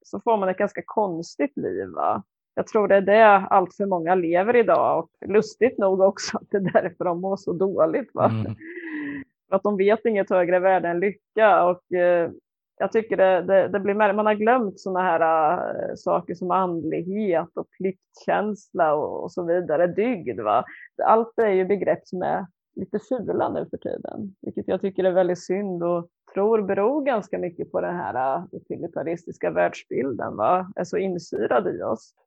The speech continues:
Speaker 2: Detta kanske låter dramatiskt, men jag skulle väl på ett sätt säga att utilitarismen är helvetet på det sättet att den,
Speaker 1: <laughs>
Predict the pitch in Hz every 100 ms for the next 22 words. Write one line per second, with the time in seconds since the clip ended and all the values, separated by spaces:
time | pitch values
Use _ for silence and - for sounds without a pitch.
0 | - 120 113 107 113 - 113 110 120 -
1 | 117 117 110 135 135 117 120 113 - 123
2 | 117 123 117 113 - 117 107 - 107 -
3 | - 107 104 - 104 - 104 101 - 107
4 | 101 - 110 104 101 104 104 - 110 113
5 | 95 87 110 131 - 123 - 117 107 101
6 | - 113 101 - 107 113 - _ - 107
7 | 104 104 104 101